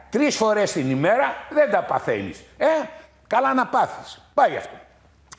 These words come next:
Πάμε τώρα στα μάτια. Α, μεγάλη προστασία των ηχθιελαίων στα μάτια. Άμα λοιπόν δεν υπάρχουν τα ηχθιέλαια,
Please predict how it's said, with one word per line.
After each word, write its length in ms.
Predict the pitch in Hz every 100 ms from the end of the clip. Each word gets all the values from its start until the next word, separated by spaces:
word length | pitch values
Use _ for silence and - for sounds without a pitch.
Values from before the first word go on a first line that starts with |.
| - - - _
Πάμε 260 | - 285 277
τώρα 260 | 285 294 277
στα 220 | - 269
μάτια. 580 | 285 294 - 123 - - -
Α, 120 | - 277 202 190 175 147 131 117 - - - - -
μεγάλη 600 | 202 233 202 330 330 262
προστασία 760 | 254 247 226 214 - 220 196
των 160 | 208 190
ηχθιελαίων 600 | - 190 175 170 170 151
στα 220 | - 135
μάτια. 480 | 139 123 104 87 - - - - 180
Άμα 340 | 233 285 285
λοιπόν 320 | 277 214 262
δεν 160 | 226 247
υπάρχουν 500 | 202 254 196 214 185
τα 100 | 175
ηχθιέλαια, 680 | 127 135 139 156 185 247